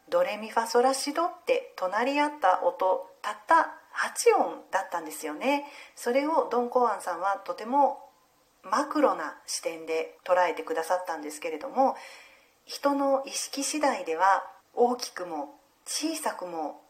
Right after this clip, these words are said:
そういう、こう、尺度が自在に変えられる、そういう可能性を、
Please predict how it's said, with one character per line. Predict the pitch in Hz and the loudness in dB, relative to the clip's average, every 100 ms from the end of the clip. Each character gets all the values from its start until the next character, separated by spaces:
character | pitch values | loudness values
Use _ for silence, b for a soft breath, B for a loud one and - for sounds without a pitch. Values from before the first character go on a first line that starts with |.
| _ _ _ - | _ _ _ -14
そ | - 214 | -6 -6
う | |
い | 208 | -6
う、 | 185 - | -10 -4
こ | 165 | -4
う、 | 160 | -2
尺 | 254 269 247 | -2 2 2
度 | 165 | 2
が | 147 - - _ _ _ _ _ _ 165 | -2 -6 -10 _ _ _ _ _ _ -10
自 | 160 | -2
在 | 233 285 | 0 2
に | 269 269 | 0 -2
変 | 208 233 | 0 4
え | |
ら | 233 | 4
れ | 226 220 | 4 0
る、 | 214 - - _ _ _ | -2 -6 -14 _ _ _
そ | - 262 269 | -6 2 4
う | 302 | 4
い | |
う | 311 302 294 | 0 -2 -2
可 | 226 | -4
能 | 233 247 254 | 0 0 0
性 | 254 247 254 | 2 2 4
を、 | 285 277 226 | 4 4 4